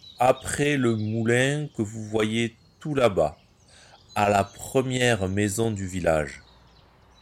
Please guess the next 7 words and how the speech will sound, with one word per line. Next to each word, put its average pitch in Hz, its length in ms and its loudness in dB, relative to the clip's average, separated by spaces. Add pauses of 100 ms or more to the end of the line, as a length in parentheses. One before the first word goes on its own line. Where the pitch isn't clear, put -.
(1040)
Eh 92 100 -8
bien, » 82 440 0
dit 82 140 -6
le 82 140 0
loup, « 92 240 -4 (1080)
je 101 100 -2
veux 110 320 0